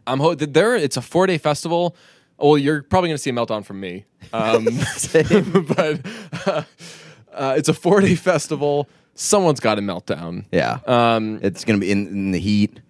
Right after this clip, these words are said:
Speaker 1: Yeah.
Speaker 2: It's, it's gonna be, somebody's gonna lose it.
Speaker 1: Yeah, but, uh, real quickly on, uh, on Cold Water, I did set my expectations too high for them because, like I said,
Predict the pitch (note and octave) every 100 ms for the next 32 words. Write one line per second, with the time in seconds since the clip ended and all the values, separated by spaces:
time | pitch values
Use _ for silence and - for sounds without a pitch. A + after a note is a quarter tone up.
0 | _ - B2+ G#2+ F#2 - - E2+ F#2 G#2+
1 | F2+ E2+ D#2 F2+ D#2+ C#2 D2 C2+ C2+ C#2+
2 | C2+ - _ _ - C#3 A#2+ A2 D#3+ F3
3 | E3+ D#3+ F#3 A#3+ - - F3+ D#3+ C3+ C3
4 | B2+ - A#2+ A#2 A#2 - A#2+ A#2+ - B2
5 | A2+ G#2 G2+ A#2 A#2 - D#3 F3 D3+ -
6 | D3+ C3 - _ _ _ _ A2+ G#2+ G#2+
7 | G#2+ G#2+ - G#2 G#2 G2 G#2 F#2+ - -
8 | G#2+ F#2+ F#2+ G#2 F2+ D#2 D2 F2 G#2 A2
9 | G#2 G2+ - C3 C3+ B2+ B2+ A#2 G#2+